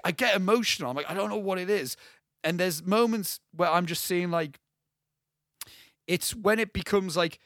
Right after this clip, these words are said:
the sound effects are gone and we just get that score playing and we just seeing the,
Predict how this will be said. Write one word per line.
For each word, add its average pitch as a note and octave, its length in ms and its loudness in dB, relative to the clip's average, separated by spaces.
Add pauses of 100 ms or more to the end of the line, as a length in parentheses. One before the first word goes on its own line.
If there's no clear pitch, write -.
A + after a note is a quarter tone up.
(360)
the D3+ 80 -4
sound G#3+ 260 2
effects - 340 -2
are E3+ 80 0
gone B2+ 520 2 (260)
and C3 180 -4
we C3+ 80 -2
just C#3 240 -2
get C#3 260 -2
that A#2+ 200 -2
score - 1000 -2
playing A2 560 -2 (400)
and B2+ 100 -2
we C#3 140 -2
just C3+ 240 -2
seeing F#3+ 580 -2 (180)
the, C#3 220 -8